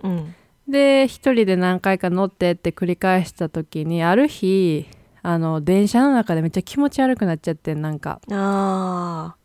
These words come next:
Speaker 1: ー。
Speaker 2: で、その日は、なんか朝牛乳飲んだんやけど、なんか、
Speaker 1: うん。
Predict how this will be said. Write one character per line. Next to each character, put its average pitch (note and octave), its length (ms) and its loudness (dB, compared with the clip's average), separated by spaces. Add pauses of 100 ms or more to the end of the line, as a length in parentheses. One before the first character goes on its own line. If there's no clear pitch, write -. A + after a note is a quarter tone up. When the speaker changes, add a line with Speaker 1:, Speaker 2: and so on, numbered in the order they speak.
(100)
Speaker 1:
ー。 G3 40 -6
Speaker 2:
で、 G3 100 4
そ D4 200 0
の D4 120 4
日 D4 180 0
は、 G3 260 4
な F3+ 60 2
ん - 20 -4
か - 120 0
朝 G3+ 160 2
牛 C4 300 4
乳 F#4 120 4
飲 E4+ 260 4
ん F#3 80 2
だ F#3 100 2
ん F3+ 80 2
や F3 80 -2
け D#3+ 140 -2
ど、 D#3 460 0
な - 120 0
ん G#3+ 40 0
か、 G3+ 100 4
Speaker 1:
う - 40 2
ん。 E3+ 160 -6